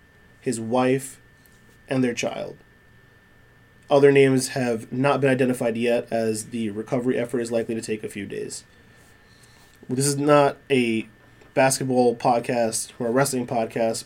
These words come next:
but this is still a huge tragedy that took place that affects people who were all about basketball, sports,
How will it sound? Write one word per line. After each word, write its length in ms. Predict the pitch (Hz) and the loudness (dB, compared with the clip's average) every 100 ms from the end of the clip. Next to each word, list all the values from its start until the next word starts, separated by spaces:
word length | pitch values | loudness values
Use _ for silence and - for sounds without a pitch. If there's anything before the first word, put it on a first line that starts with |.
| - | -6
but 240 | 117 107 - - - - - _ _ _ | -4 -4 -10 -20 -20 -20 -20 _ _ _
this 180 | 135 131 | -2 0
is 160 | 123 | -2
still 220 | - 131 120 | 2 2 2
a 40 | |
huge 680 | 117 151 139 127 127 - 147 - | -2 2 6 4 2 -8 -12 0
tragedy 400 | 147 127 120 123 | 0 2 0 0
that 160 | 110 | 0
took 180 | 120 107 | -4 -4
place 480 | 147 143 135 - - - - - - | 4 4 4 -2 -12 -20 -20 -20 -6
that 100 | 123 | -2
affects 440 | 110 123 113 - | -2 -2 -2 -4
people 380 | - 139 127 123 | -6 -4 -2 0
who 380 | 123 120 113 - | 0 -2 -4 -4
were 320 | - 113 104 - - | -4 -2 -2 -8 -4
all 160 | 120 120 | 0 0
about 320 | 120 107 - - | 0 -4 -6 -10
basketball, 500 | - 135 139 135 127 | 0 0 0 0 0
sports, 640 | 123 - 131 127 123 - | 0 -2 2 2 0 -4